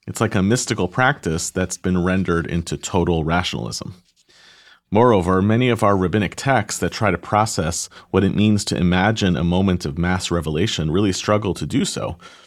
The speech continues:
and not surprisingly. You know, if it was just a limited historical event, something that happened once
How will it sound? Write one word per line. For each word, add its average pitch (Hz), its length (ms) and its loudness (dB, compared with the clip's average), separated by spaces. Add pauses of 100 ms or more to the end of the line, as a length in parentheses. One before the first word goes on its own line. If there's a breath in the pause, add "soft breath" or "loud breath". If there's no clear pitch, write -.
(240 loud breath)
and 92 140 2
not 101 180 2
surprisingly. 104 720 0 (460 soft breath)
You 127 80 -6
know, 123 100 4
if - 160 2
it 180 80 4
was - 160 0
just - 420 0 (360 loud breath)
a 98 100 2
limited 110 480 4
historical 90 640 0
event, 76 320 -4
something 90 320 -2
that 82 140 -4
happened 90 360 -2
once 85 520 -4